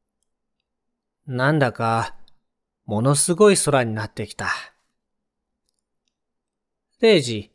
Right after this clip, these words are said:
絵は描き上がりましたか？」と母親が聞きました。「やっ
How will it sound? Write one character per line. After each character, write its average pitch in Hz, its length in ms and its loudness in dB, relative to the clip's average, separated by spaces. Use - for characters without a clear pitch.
絵 233 120 4
は 175 160 4
描 180 180 -2
き - 120 -2
上 196 100 4
が 185 140 4
り 180 80 2
ま 175 160 0
し - 80 -6
た - 140 -10
か？」 - 260 -6
と - 240 -8
母 143 440 0
親 170 260 2
が 156 140 0
聞 - 180 -16
き 190 140 -4
ま 170 120 0
し - 140 -4
た。 - 180 -14
「や 127 180 0
っ - 140 -6